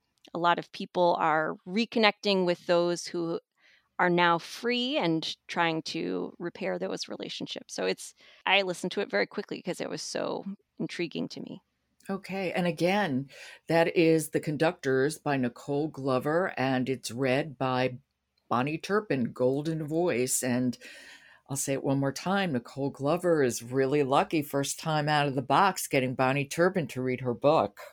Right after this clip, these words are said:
Speaker 2: She must have done something right.
Speaker 1: <laughs> And I
Speaker 2: <laughs>
Speaker 1: hope that, I saw that there was gonna be a book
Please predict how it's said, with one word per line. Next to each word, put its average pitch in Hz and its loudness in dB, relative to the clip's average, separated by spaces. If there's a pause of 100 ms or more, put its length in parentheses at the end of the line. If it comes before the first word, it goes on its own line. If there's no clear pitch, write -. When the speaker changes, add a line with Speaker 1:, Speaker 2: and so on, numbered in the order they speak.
Speaker 2:
She - -4
must 165 8
have 156 6
done 147 6
something 180 8
right. 135 4 (220)
Speaker 1:
<laughs> 214 6 (240)
And 214 2
I 208 10
Speaker 2:
<laughs> - -
Speaker 1:
hope 240 10
that, 202 8
I 208 2
saw 226 6
that 233 0
there 240 4
was 240 4
gonna 254 2
be 269 0
a 277 6
book 285 0